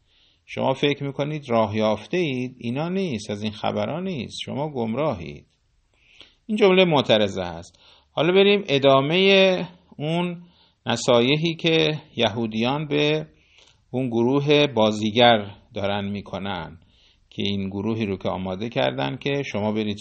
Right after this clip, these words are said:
صبح ایمان بیارید، بعد از ظهر از ایمان برگردید. وَلَا تُؤْمِنُوا الا لِمَنْ تَبَعَ دینکم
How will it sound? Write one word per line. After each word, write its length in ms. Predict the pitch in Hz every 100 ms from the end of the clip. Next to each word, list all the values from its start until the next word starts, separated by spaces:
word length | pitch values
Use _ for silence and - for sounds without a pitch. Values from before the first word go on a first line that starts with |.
| -
صبح 180 | 110 -
ایمان 340 | 95 98 113
بیارید، 380 | 127 139 143 143
بعد 220 | 90 87
از 120 | 87 85
ظهر 340 | 92 110 123 _ _ _ _ _ -
از 240 | 95 92
ایمان 360 | 95 92 95 90
برگردید. 840 | 90 87 92 85 85 95 82 - _ _ _ _ _ _ -
وَلَا 300 | 101 131 170
تُؤْمِنُوا 840 | 170 160 147 139 131 117 101 95 - _
الا 360 | 120 120 113 104
لِمَنْ 380 | 104 117 104 98
تَبَعَ 440 | 113 107 101 98
دینکم 800 | 98 107 123 151 - 185 208